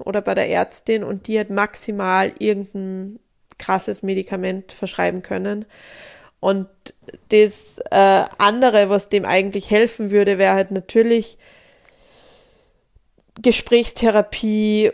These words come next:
und, äh, diverse Therapieformen, die halt viel länger brauchen und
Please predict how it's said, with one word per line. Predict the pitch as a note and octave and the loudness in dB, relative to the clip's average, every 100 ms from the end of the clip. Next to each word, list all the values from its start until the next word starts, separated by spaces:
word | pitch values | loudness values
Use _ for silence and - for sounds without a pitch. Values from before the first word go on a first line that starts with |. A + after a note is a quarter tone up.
| - | 0
und, | G3+ G3+ G3 - - | 0 0 -6 -12 -2
äh, | - G3 F#3+ F#3+ F#3 C#3+ - _ _ _ _ _ - _ _ - - | 2 2 2 2 2 -2 -12 _ _ _ _ _ -20 _ _ -14 -4
diverse | A3 F#3 G3+ G#3+ A3 | 0 4 6 6 0
Therapieformen, | A#3 G#3 G#3 G3+ - A#3 A#3+ - - G3 G#3 A3 G#3+ | -2 0 2 0 -4 -4 -4 -6 0 2 4 2 0
die | G3+ G#3 | 0 0
halt | G3+ G3 | 0 0
viel | - G#3 | -2 0
länger | G3 G3+ C4 | 2 4 2
brauchen | - A#3+ F#3 G3 - G#3+ G#3+ A3 - | 0 2 2 2 -2 -8 -8 -8 -8
und | - G3 G3 | -4 -4 -4